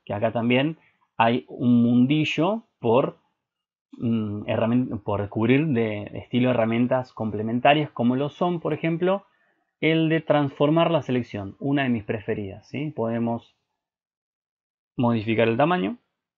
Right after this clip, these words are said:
o por qué no, la forma, porque ya que esto se transforma, igual que una transformación común,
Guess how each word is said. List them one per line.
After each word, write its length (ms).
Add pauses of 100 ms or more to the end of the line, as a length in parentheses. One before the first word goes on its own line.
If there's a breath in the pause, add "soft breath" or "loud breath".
(1200)
o 140
por 160
qué 100
no, 300 (460)
la 120
forma, 460 (180)
porque 220
ya 380 (420)
que 100
esto 220
se 140
transforma, 640
igual 260
que 120
una 180
transformación 580
común, 380